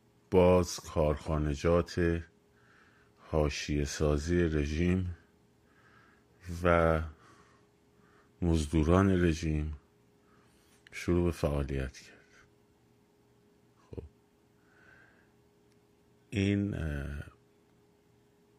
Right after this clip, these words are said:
و الان من متاسفانه وقتی می‌رم به خصوص در فضای یوتیوب، حالا یه عده‌ای هم پیدا شدن که مثلاً دروغ پراکنی، مثلاً اعتصاب کارگران، آقا اصلاً،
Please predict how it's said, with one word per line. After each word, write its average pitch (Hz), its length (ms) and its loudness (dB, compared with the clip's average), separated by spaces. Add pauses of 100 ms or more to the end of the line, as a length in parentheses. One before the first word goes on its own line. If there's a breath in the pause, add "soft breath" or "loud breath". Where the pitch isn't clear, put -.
(1040)
و 82 120 -2
الان 92 480 0
من 95 160 0
متاسفانه 82 800 -2
وقتی 85 260 0
می‌رم 80 440 0 (500 loud breath)
به 98 120 6
خصوص - 520 -2
در 78 100 4
فضای 78 480 -2
یوتیوب، 80 480 -4 (840 soft breath)
حالا 87 180 2
یه 101 140 6
عده‌ای 101 220 2
هم 104 100 0
پیدا 92 260 2
شدن 95 380 0
که 104 160 -2
مثلاً 87 540 0 (1500 loud breath)
دروغ 87 320 6
پراکنی، 76 580 0
مثلاً 71 260 -4
اعتصاب 85 720 -2
کارگران، 82 560 2
آقا 85 220 0
اصلاً، 76 220 -4